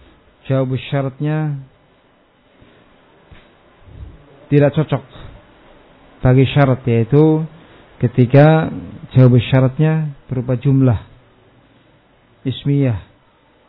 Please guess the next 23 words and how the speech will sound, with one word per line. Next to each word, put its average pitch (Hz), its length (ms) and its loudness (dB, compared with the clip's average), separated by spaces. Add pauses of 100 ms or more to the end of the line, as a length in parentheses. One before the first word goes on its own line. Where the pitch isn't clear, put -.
(360)
ataupun 120 480 -8
jumlah 127 400 0
fi'liyah 127 560 -2
yang 113 160 -4
di 107 80 -8
situ 113 320 -6
fi'ilnya 139 720 -4
didahului 123 560 -4
oleh 127 80 -2
qad 127 240 -6 (1300)
ataupun 123 400 -10
yang 135 160 0
semisal 131 320 -2
itu, 127 180 -6 (1400)
maka 135 480 -2
harus 139 240 -2 (160)
pada 123 320 -6
jawab 135 320 -4
syarat 151 400 -4
diikat 120 960 -8
dengan 143 480 -6
fa 127 240 -8
diantaranya. 120 560 -2